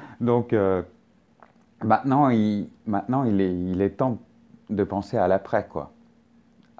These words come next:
À l'après-capitalisme, à l'après, euh, mondialisation, euh, qui sont en train de,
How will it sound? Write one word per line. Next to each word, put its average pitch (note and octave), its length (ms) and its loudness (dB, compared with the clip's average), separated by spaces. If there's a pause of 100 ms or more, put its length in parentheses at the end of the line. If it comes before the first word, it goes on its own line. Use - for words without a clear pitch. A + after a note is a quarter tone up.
(100)
À F2+ 140 2
l'après-capitalisme, F2+ 1200 -2
à D#2+ 60 -2
l'après, F#2+ 560 -2
euh, D2+ 400 -6
mondialisation, F2 840 -4 (800)
euh, E2 260 -4 (140)
qui - 100 -12
sont - 180 -8
en E2 120 -6
train F#2+ 260 -6
de, E2 140 -8